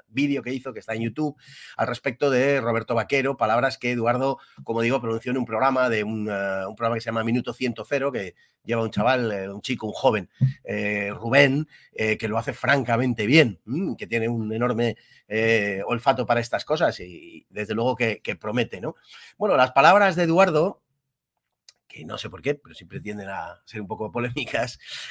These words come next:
eh, han motivado, las palabras que han motivado la respuesta de, de Roberto Vaquero,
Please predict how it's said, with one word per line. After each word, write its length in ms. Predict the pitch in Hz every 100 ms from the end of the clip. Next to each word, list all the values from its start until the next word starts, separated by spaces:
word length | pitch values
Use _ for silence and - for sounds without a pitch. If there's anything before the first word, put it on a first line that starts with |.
| -
eh, 640 | 127 113 113 110 110 101 101
han 120 | 135
motivado, 600 | 175 160 151 160 180 - _
las 140 | 110 -
palabras 240 | 131 143
que 80 | 160
han 40 |
motivado 440 | 151 127 131 156 123
la 100 | 104
respuesta 580 | 104 - 120 123 101 85
de, 280 | 98 90
de 180 | 78 90
Roberto 320 | 95 101 101
Vaquero, 380 | 123 123 143 147